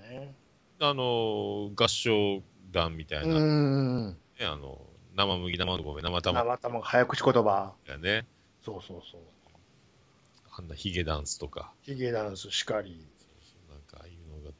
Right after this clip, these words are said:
Speaker 2: どんどん出てね。なんか、あの頃ですよね、河合直子がバリバリ可愛く歌ってた。
Speaker 1: <laughs> あれね。
Speaker 2: で。
Speaker 1: そうそうそう。大きな森の小さなお家。
Speaker 2: あ、あ、そう、
Speaker 1: ね。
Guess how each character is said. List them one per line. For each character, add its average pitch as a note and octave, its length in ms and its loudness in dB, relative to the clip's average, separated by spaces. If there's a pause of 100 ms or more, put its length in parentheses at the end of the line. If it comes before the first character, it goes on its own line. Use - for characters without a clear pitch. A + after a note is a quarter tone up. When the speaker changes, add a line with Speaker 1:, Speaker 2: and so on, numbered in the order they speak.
Speaker 2:
ど - 80 -10
ん D2+ 80 -12
ど D2+ 80 -12
ん D2 60 -14
出 D2 80 -16
て D#2+ 160 -20
ね。 D#2 240 -8
な D#2+ 80 -10
ん D#2+ 40 -10
か、 - 140 -14
あ F2+ 40 -4
の A#2 120 -6
頃 D#3 240 2
で G#2+ 80 0
す E2+ 80 -2
よ E2+ 60 -2
ね、 G2+ 100 4
河 F2 300 4
合 F2 80 4
直 F2 200 2
子 E2+ 140 -4
が D2+ 300 -2 (200)
バ E2 120 2
リ E2 80 -4
バ D#2 100 -2
リ D#2+ 100 -4
可 D#2 160 -2
愛 D#2 140 2
く D#2 140 -8
歌 D#2 140 -2
っ D#2 40 0
て - 120 -20
た。 E2+ 120 -4
Speaker 1:
<laughs> - 540 6 (720)
あ G#2+ 100 -12
れ G2 100 -14
ね。 G#3+ 360 6 (240)
Speaker 2:
で。 - 100 -10 (300)
Speaker 1:
そ - 180 6
う - 40 10
そ - 180 6
う - 20 6 (320)
そ - 220 8
う。 - 40 12
大 D3 40 12
き C#3 120 4
な B2+ 120 8
森 B2 240 6
の A#2 80 2
小 C#3 240 4
さ C3 100 4
な A2+ 100 4
お G#2+ 100 6
家。 G#2 380 -2 (840)
Speaker 2:
あ、 D#2+ 280 -2 (100)
あ、 E2+ 100 -6
そ F#3 140 -2
う、 - 20 -2
Speaker 1:
ね。 G#3+ 60 -8